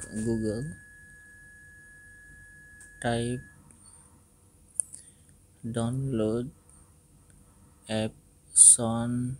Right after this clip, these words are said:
L Q five nine zero, this website. Epson Middle East. Click here. Okay,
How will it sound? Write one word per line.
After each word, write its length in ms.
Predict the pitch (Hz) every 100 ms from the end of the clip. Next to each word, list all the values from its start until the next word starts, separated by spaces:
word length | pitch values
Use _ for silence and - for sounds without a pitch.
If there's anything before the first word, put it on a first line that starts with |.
| - -
L 360 | 107 104 107 110 - - - - -
Q 440 | 120 113 120 123
five 500 | 135 - 107 101 104
nine 260 | 101 87 85
zero, 300 | - - - - -
this 260 | 107 - -
website. 680 | 85 76 - - 78 110 131 - - - - - - - - - - - - - -
Epson 440 | 95 - 104 101
Middle 320 | 98 98 95
East. 480 | 107 127 - - - - - - - - - - - - - - -
Click 260 | 117 135 -
here. 420 | 110 110 104 123 - - - - - - - - - - - - - - - - - - - - -
Okay, 480 | 98 101 - 113 123